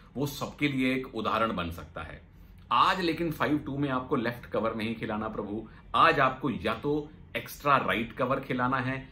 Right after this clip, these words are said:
या extra left corner खिलाना है। यानी Lavish और Ashish में से एक player को खिलाइए, क्योंकि दिल्ली की तरफ से आने वाले सारे Raider right के हैं। तो दो left corner रहेंगे तो ankle hold करने में आसानी रहेगी, दो right cover रहेंगे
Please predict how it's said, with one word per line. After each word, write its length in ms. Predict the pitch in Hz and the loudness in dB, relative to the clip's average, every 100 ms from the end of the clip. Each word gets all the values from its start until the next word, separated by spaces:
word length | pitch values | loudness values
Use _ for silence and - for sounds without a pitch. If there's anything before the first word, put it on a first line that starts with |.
| - | -14
या 200 | 95 127 143 123 | -2 -2 0 -2
extra 380 | - - 151 | -6 -2 0
left 300 | 131 113 - | 2 0 -2
corner 340 | - 92 92 87 | -6 -4 -2 -4
खिलाना 380 | 85 87 85 85 | -4 -6 -6 -8
है। 260 | 85 78 - 113 | -10 -12 -8 2
यानी 160 | 127 | 2
Lavish 500 | 104 110 151 202 - 113 | 4 2 2 -2 -2 2
और 240 | 131 - | 2 2
Ashish 440 | - - 131 139 127 | -2 0 -4 -2 -2
में 120 | 123 | -2
से 160 | 113 | -2
एक 140 | 113 - | -4 -2
player 200 | 110 110 | 0 0
को 120 | 113 | -2
खिलाइए, 460 | - 95 87 113 151 | -4 -4 -2 -2 -4
क्योंकि 480 | - - - 127 147 | -8 -18 -12 -6 -6
दिल्ली 380 | 131 151 214 | -6 -8 -6
की 100 | 208 | -4
तरफ 240 | 160 147 135 | -4 -4 -4
से 120 | 131 | -2
आने 180 | 123 135 | -2 0
वाले 220 | 131 135 | 0 0
सारे 340 | - 104 117 | 0 -2 0
Raider 260 | 117 107 120 | 0 0 0
right 380 | 98 95 98 - | 0 -2 -4 -8
के 60 | |
हैं। 240 | 90 - - - - - - - - | -12 -12 -16 -18 -18 -18 -20 -20 -10
तो 60 | 101 | -6
दो 240 | 113 156 | 2 4
left 260 | 147 - - | 4 0 -4
corner 300 | 123 123 151 | 0 2 4
रहेंगे 680 | 127 143 143 160 - - - | 2 2 0 -2 -6 -16 -10
तो 140 | - - | -8 -4
ankle 240 | 104 104 | -2 -2
hold 280 | 117 120 131 | 0 0 0
करने 220 | 131 127 | 0 -2
में 120 | 135 135 | -2 -4
आसानी 360 | 131 123 127 | -2 -2 -2
रहेगी, 420 | 127 123 120 123 123 - 95 | 0 -2 -4 -6 -10 -14 -4
दो 260 | 95 175 | 2 4
right 340 | 160 117 151 - | 4 2 0 0
cover 260 | 143 151 | 0 0
रहेंगे 380 | 135 131 147 147 | 0 0 0 0